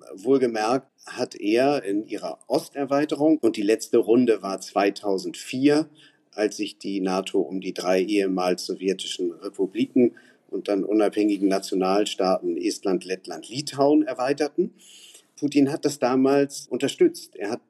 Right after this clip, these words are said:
damals ausdrücklich gesagt, mehrmals ausdrücklich gesagt, die Erweiterung ist für die Sicherheit der Russischen Föderation kein Problem und jedes Land habe die freie Bündniswahl. Und diese Aussage gemacht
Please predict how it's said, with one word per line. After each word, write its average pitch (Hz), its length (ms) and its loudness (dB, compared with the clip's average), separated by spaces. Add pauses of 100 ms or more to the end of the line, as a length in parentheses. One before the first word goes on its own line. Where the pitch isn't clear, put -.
(120)
damals 139 580 2
ausdrücklich 139 760 -2
gesagt, 95 460 -4
mehrmals 107 580 2
ausdrücklich 98 600 -10
gesagt, 85 460 -6 (760)
die - 180 -2
Erweiterung 123 840 2 (480)
ist 143 420 0
für 104 460 -2
die - 120 -12
Sicherheit 110 600 -2
der 92 80 0
Russischen 90 480 -4
Föderation 87 720 -6
kein - 280 -10
Problem 156 440 2
und 104 140 -6
jedes 113 320 0
Land 92 340 0
habe 92 300 -4
die 92 120 -14
freie 85 400 -6
Bündniswahl. - 760 -2 (180)
Und 113 360 2
diese 123 240 -2
Aussage 127 520 2
gemacht 107 440 -2